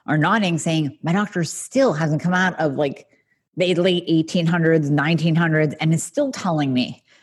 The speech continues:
that N D T is bad for me." So he's still going on that,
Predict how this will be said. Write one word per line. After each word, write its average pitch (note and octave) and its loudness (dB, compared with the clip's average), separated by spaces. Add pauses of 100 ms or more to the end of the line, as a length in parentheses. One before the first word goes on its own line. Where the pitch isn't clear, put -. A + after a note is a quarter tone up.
(400)
that D3 0 (120)
N F3+ 4
D E3+ 4
T D3+ 0
is C3+ 2
bad C3 -2
for - -6
me." A2+ -6
So D3+ -4
he's E3 0
still A3+ 2
going F3+ 2
on D3 0
that, C#3 -2